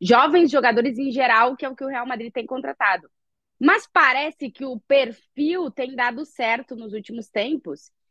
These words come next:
e o Endrick parece se encaixar dentro desse novo perfil aí de jogador do Real Madrid, de serem muito jovens, mas de estarem preparados pra estarem no foco das atenções,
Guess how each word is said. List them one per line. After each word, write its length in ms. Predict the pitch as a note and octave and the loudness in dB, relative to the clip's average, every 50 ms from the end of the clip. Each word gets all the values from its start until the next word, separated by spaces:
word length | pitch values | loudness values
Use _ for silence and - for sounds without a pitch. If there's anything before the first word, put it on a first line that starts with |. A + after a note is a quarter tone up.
| _ - | _ 0
e 140 | - C#4 D4+ | 4 4 6
o 100 | D4 C#4 | 6 6
Endrick 380 | C4 C#4 D4 B3 D4+ - - - | 4 2 0 0 -2 -4 -6 -2
parece 560 | - D#4+ D4+ D4+ C#4 C4 C#4 D#4 - D#4+ D4 | 2 4 4 4 4 2 0 -2 -4 -8 -10
se 120 | - D#4+ | -8 -6
encaixar 640 | C#4+ D4+ - D4+ C#4+ D4 - - C#4 C4 C4+ C4 B3 | -6 -4 -2 -2 -4 -4 -4 -2 0 0 0 0 0
dentro 380 | A#3 C4+ C4+ C#4+ D4 - C4+ A#3+ | 0 -2 0 0 -4 -6 -4 -4
desse 480 | C4 C4 C4 - - C#4 C4 B3 - _ - | -4 -4 -4 -6 -8 -8 -8 -10 -12 _ -8
novo 480 | - B3 B3+ B3+ C4 C#4 D4 A#3+ C#4+ | -4 -2 0 2 2 2 2 0 -4
perfil 560 | A3 - C#4+ C4+ C4 - _ A#3+ B3+ C4 C4+ B3+ | -2 -2 -2 -2 -2 -4 _ -6 -4 0 0 2
aí 220 | A#3 A#3+ A#3+ A3 | 2 2 0 -4
de 100 | G3+ A#3+ | -4 -4
jogador 400 | A#3 B3 A3 A#3 A3+ A3 A3+ A3 | -4 -2 0 0 0 0 -2 -4
do 100 | G#3+ A#3+ | -4 -4
Real 220 | B3 B3 A#3 A#3+ | -2 0 0 2
Madrid, 380 | B3+ C#4+ C#4 A3+ G3+ F3+ E3+ - _ _ _ _ _ _ - | 2 0 -2 -2 -2 -4 -4 -6 _ _ _ _ _ _ -2
de 120 | B3 C4 | -2 -2
serem 500 | - - - C#4+ C#4 D#4+ F#4+ G4 F4 D#4 | -2 -2 2 4 4 6 4 4 0 -2
muito 280 | D#4 D#4+ D4+ - E4 D4 | -2 -2 -4 -6 -8 -6
jovens, 580 | A3+ B3 A#3 A3 A3+ A#3 A3 D4+ D#4 E4+ - - - | -2 0 0 0 0 -2 -4 -8 -10 -10 -12 -12 -8
mas 220 | A#3+ A#3 A#3 G#3+ | -4 -4 -4 -4
de 60 | G#3 B3 | -6 -8
estarem 560 | B3 - _ - B3 A#3 B3 C4+ D4 D#4 D4 | -10 -12 _ 0 2 4 4 2 0 -2 -4
preparados 840 | - C#4 B3 - C#4 C4 B3 G#3+ G3 G3+ G#3 G3+ B3 D4 - _ _ | -4 -4 -2 -2 -2 0 0 0 0 0 -2 -4 -8 -12 -14 _ _
pra 180 | - B3 A3+ A#3 | -2 0 0 0
estarem 560 | A#3+ - _ - G#3+ G3 G3 G3+ A3 G#3 G#3+ | -2 -4 _ -2 0 0 0 -2 -4 -8 -10
no 120 | G#3 G3+ - | -10 -12 -12
foco 360 | _ - G3+ A3 C4 - D4 | _ 0 0 2 2 0 -4
das 200 | B3+ C#4+ C4+ B3+ | -6 -6 -6 -8
atenções, 720 | C4 - - C#4+ C#4+ C#4 - B3+ A3 A3+ C4+ D4 - | -10 -8 -8 -8 -8 -6 -4 -2 -2 -2 -4 -6 -12